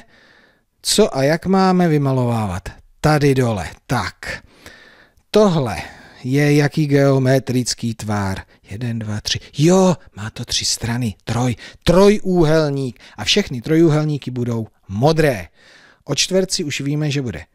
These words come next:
červený, každý čtverec. Co je tohleto? Žádný kolečko. Kruh.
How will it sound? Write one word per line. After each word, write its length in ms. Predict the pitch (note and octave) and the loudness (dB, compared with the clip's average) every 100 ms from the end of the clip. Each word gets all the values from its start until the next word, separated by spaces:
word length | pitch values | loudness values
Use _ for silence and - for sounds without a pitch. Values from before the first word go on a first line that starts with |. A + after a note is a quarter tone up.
| _ _ | _ _
červený, 800 | - G2+ G2+ A2 A#2+ C#3+ G3 A#3+ | -6 -4 -2 -2 0 4 4 2
každý 360 | - F#2 F#2 G#2 | -2 -8 -6 -4
čtverec. 800 | - B2+ C3+ D3 F3 A3+ - - - | -4 -2 0 2 4 2 0 -8 -8
Co 160 | - | -8
je 80 | B2 | -6
tohleto? 460 | - A2+ G#2+ - E2 - _ _ _ | -4 -2 -2 -6 -12 -12 _ _ _
Žádný 360 | A2+ B2 C#3+ D#3 | 0 0 2 0
kolečko. 640 | - C#3 C3+ - A2+ F#2 - _ _ _ _ _ _ | 2 2 2 -2 -4 -8 -10 _ _ _ _ _ _
Kruh. 500 | - F3 F3+ - - | 2 6 6 4 0